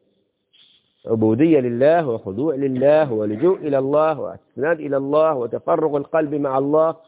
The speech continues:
وتوجه الوجه إلى الله سبحانه وتعالى. تطبيق عمل الفاتحة، يبقى أصبحت الفاتحة مع الصلاة مع، وإذا كانت الصلاة هي خير ما يقربك إلى الله،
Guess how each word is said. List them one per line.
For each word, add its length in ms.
وتوجه 540
الوجه 460
إلى 100
الله 280
سبحانه 460
وتعالى. 520
تطبيق 440
عمل 300
الفاتحة، 420
يبقى 200
أصبحت 360
الفاتحة 680
مع 240
الصلاة 640
مع، 280
وإذا 400
كانت 440
الصلاة 420
هي 180
خير 300
ما 180
يقربك 560
إلى 200
الله، 500